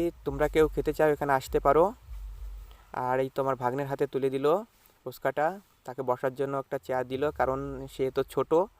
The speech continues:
তার জন্য সে দাঁড়িয়ে খাচ্ছে। দেখো, সে খাওয়া শুরু করে দেবে, বারবার তাকাচ্ছিল দোকানদারের দিকে। এই দেখো, খাওয়া শুরু করে দিয়েছে। আমি ভাগ্নেকে জিজ্ঞাসা করলাম যে কেমন হয়েছে, ও বলল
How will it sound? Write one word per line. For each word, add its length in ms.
তার 140
জন্য 280
সে 140
দাঁড়িয়ে 320
খাচ্ছে। 420
দেখো, 260
সে 140
খাওয়া 220
শুরু 160
করে 180
দেবে, 260
বারবার 440
তাকাচ্ছিল 460
দোকানদারের 520
দিকে। 180
এই 100
দেখো, 200
খাওয়া 200
শুরু 220
করে 180
দিয়েছে। 400
আমি 160
ভাগ্নেকে 380
জিজ্ঞাসা 400
করলাম 340
যে 120
কেমন 320
হয়েছে, 340
ও 60
বলল 220